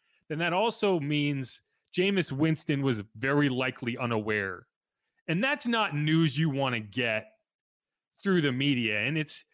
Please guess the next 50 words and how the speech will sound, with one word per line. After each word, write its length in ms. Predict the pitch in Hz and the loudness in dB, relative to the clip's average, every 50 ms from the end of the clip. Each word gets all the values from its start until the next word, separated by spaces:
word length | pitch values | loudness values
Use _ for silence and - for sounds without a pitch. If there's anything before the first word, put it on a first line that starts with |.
| _ _ - | _ _ -8
it's 140 | 175 - | -8 -4
tough 140 | - 247 247 | -2 -2 -2
to 100 | 214 208 | 0 -2
say 240 | 165 - 208 202 190 | -2 0 2 4 4
whether 260 | 175 165 165 151 151 | 4 4 4 2 2
this 200 | 139 151 151 - | 2 0 0 -2
has 120 | - 135 123 | -4 -6 -6
been 180 | 120 135 131 | -4 -4 -2
a 60 | 123 | -2
long 240 | 123 123 131 139 131 | -2 -2 -2 -2 -2
time 220 | 120 - 117 107 107 | -4 -4 -4 -6 -4
coming. 460 | - - 170 185 220 240 254 247 - _ _ _ _ _ _ _ _ _ _ _ _ _ _ - | -2 0 0 0 0 0 -2 -4 -8 _ _ _ _ _ _ _ _ _ _ _ _ _ _ -4
Andy 240 | 151 165 165 160 | -2 0 0 0
Dalton 320 | 139 151 151 165 165 143 131 | 2 2 0 0 0 -2 -4
said 320 | - - 165 156 151 135 | -4 -2 0 0 0 -2
when 240 | 131 135 139 131 123 | -2 -2 -2 -2 -2
he 320 | 135 131 127 123 120 120 - _ - | -2 0 0 -2 -2 -4 -8 _ -4
first 260 | 156 160 160 - - | -2 -2 -2 -2 -2
got 220 | - 147 131 127 127 | -2 -2 0 0 0
in, 280 | 143 151 151 156 151 143 _ _ _ _ _ _ _ - | 0 0 0 -2 -4 -6 _ _ _ _ _ _ _ -4
in 200 | 139 143 151 143 | -2 0 0 0
week 240 | 135 143 139 131 - | 0 0 0 -2 -4
four, 500 | - - 143 147 156 165 175 180 170 - _ _ _ _ - | -6 -2 0 2 2 2 2 0 -2 -4 _ _ _ _ -10
the 60 | 127 | -8
coaches 380 | - - 156 160 147 151 135 - | -4 -2 -2 -2 0 -2 -4 -4
told 240 | - 151 147 147 | -2 -2 0 0
him, 100 | 151 147 | 0 -2
you 60 | 131 127 | -2 -2
know, 100 | 131 120 | -2 -2
"Keep 280 | - - - 190 175 | -4 -4 -6 -4 -2
playing 280 | - 170 165 170 185 185 | 0 0 0 0 0 -2
until 220 | 151 - 165 156 | -2 -2 0 0
we 100 | 139 135 | 0 0
tell 200 | 127 - 165 165 | 0 0 0 0
you 180 | 160 147 139 147 | 0 2 0 0
otherwise." 480 | 151 156 165 170 170 180 196 190 165 | 0 0 0 0 0 -2 -2 -4 -4
And 100 | 151 131 | -8 -6
so 140 | - 151 139 | -2 -2 -2
that's 220 | 131 131 143 139 - | 0 -2 -2 -4 -2
how 160 | 165 156 151 | -2 0 2
he's 140 | 156 170 - | 0 0 -2
kinda 220 | - 165 165 165 | -2 -4 -4 -2
gone 240 | 143 143 147 156 160 | 0 0 0 0 0
about 320 | 151 123 139 160 180 143 | -2 -2 0 2 2 2
it. 100 | 107 95 | 0 0
That's 200 | 98 117 123 - | -2 -4 -4 -4
been 160 | - 147 139 | -4 -4 -2
his 180 | 131 139 156 156 | -2 -2 -2 -4
starting 380 | - - 139 139 147 156 160 127 | -2 0 0 0 0 0 -2 -2
job 320 | 120 117 113 120 127 127 | 0 0 0 0 -2 -2